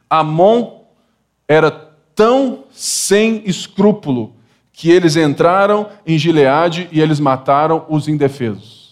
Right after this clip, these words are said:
Eles mataram as grávidas e os filhos que nem tinham saído da barriga ainda. Ou seja, a gente quer mesmo é o nosso espaço. Então sai daqui, seja quem for. Será que nós somos assim, irmãos? Quando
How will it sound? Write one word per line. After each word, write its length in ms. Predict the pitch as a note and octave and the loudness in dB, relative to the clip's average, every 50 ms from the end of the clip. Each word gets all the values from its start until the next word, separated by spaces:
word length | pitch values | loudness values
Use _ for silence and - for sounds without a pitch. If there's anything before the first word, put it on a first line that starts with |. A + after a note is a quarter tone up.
| _ _ _ _ _ _ _ _ _ _ _ _ | _ _ _ _ _ _ _ _ _ _ _ _
Eles 80 | B2 A#2 | -4 0
mataram 400 | C#3 C3 B2 C3 C#3 C3+ C3+ C3 | 0 0 2 2 0 2 2 0
as 140 | B2+ A#2+ | -2 -2
grávidas 580 | A#2+ B2 B2 C3 C#3 D3+ C#3+ C#3 D3+ D3+ C#3+ - | -4 -4 -2 -2 -2 -2 -4 -4 -6 -6 -6 -6
e 120 | - C3+ C3 | -6 -6 -6
os 180 | B2 - - | -6 -6 -12
filhos 380 | - - C3+ C#3 C#3 C#3 C3+ - | -10 -6 -4 -4 -4 -4 -8 -10
que 120 | - C3 | -10 -8
nem 200 | B2 B2+ C#3+ D#3+ | -6 -4 -4 -6
tinham 240 | D#3 - - C#3+ C#3 | -6 -8 -8 -10 -10
saído 280 | C3+ - C3 B2+ B2+ B2+ | -6 -4 -4 -4 -2 -4
da 60 | B2+ | -4
barriga 360 | B2+ B2+ A2 A#2 A#2 A2+ A#2+ | -4 -4 -6 -6 -8 -10 -12
ainda. 220 | G#2+ G2+ G2 _ _ _ _ _ _ _ _ _ _ _ _ _ _ _ _ _ _ _ _ | -14 -16 -18 _ _ _ _ _ _ _ _ _ _ _ _ _ _ _ _ _ _ _ _
Ou 80 | - D#3+ | -8 -8
seja, 420 | D3+ - F3 E3 C#3+ G#2+ G2 G#2+ - _ _ _ _ _ _ _ | 0 2 2 2 2 0 -4 -10 -20 _ _ _ _ _ _ _
a 120 | - C3 C3+ | -4 -4 -2
gente 260 | C#3 E3+ E3 - - | -2 -4 -4 -4 -4
quer 160 | - D#3+ C#3 | -4 -2 0
mesmo 320 | C3 C#3 D3+ D#3 C#3+ C#3+ C#3+ | 0 0 0 0 -2 -4 -2
é 60 | C3+ | -2
o 60 | C#3 | -2
nosso 240 | C3+ C3 C3+ C3+ - | 0 0 -2 -4 -6
espaço. 380 | B2+ - - A2 G#2+ G2+ - - | -12 -10 -6 -4 -4 -4 -6 -12
Então 120 | _ C3 C3 | _ -16 -12
sai 220 | - - C#3+ C#3 | -6 -4 -4 -2
daqui, 340 | B2+ A#2+ A#2+ - A#2+ A#2 A#2+ _ _ _ _ _ _ _ _ | -4 -6 -8 -10 -12 -12 -12 _ _ _ _ _ _ _ _
seja 300 | _ - B2+ B2+ B2 A#2+ | _ -6 -4 -4 -4 -4
quem 160 | B2 B2+ A2 | -6 -10 -12
for. 220 | - - F2+ G2 _ _ _ _ _ _ _ _ _ _ _ _ _ _ _ _ _ _ _ _ _ _ _ _ _ _ _ | -14 -16 -20 -20 _ _ _ _ _ _ _ _ _ _ _ _ _ _ _ _ _ _ _ _ _ _ _ _ _ _ _
Será 300 | - - E3+ F3+ F#3+ F#3 | -6 -4 0 0 0 0
que 100 | F#3 E3+ | -2 -2
nós 200 | E3 D#3+ D3+ D3+ | -2 -2 -2 -2
somos 240 | - D#3+ D3+ C#3+ C3+ | -2 -2 -2 -2 -2
assim, 180 | C3 - D#3 | -4 -4 -4
irmãos? 460 | D#3+ D#3+ D3+ D3+ D#3 D3+ C#3+ - - | -4 -2 -2 -2 -2 -2 -4 -6 -12
Quando 400 | _ _ D3 D3+ D3 C#3+ B2+ A#2+ | _ _ -4 -4 -2 -4 -6 -10